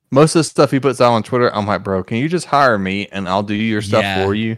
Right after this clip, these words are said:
Speaker 2: Yeah.
Speaker 1: Like,
Speaker 2: Well,
Speaker 1: just hire me, man.
Speaker 2: it's like, <laughs> yeah, there's just, it's very, it's very milquetoast, right?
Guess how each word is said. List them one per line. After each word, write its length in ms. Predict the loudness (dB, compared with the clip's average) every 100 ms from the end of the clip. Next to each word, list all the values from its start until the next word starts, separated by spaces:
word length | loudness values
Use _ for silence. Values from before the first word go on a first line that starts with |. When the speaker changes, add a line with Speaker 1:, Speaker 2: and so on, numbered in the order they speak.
| -10
Speaker 2:
Yeah. 360 | -10 -8 -8 2
Speaker 1:
Like, 340 | 4 6 2
Speaker 2:
Well, 80 | 2
Speaker 1:
just 160 | 0 0
hire 380 | 0 4 4 4
me, 200 | 2 0
man. 280 | -2 -4 -6
Speaker 2:
it's 160 | -8 -6
like, 260 | -8 -8 -10 -14 -14
<laughs> 300 | _ _ -10
yeah, 160 | -4 -2
there's 200 | -2 -4
just, 160 | -6 -6
it's 160 | -6
very, 800 | -4 -4 -4 -4 -4 -4 -6 -10 -12
it's 120 | -8
very 220 | -6 -4
milquetoast, 720 | -6 -10 -12 -14 -16 -16 -16
right? 320 | -12 -12 -12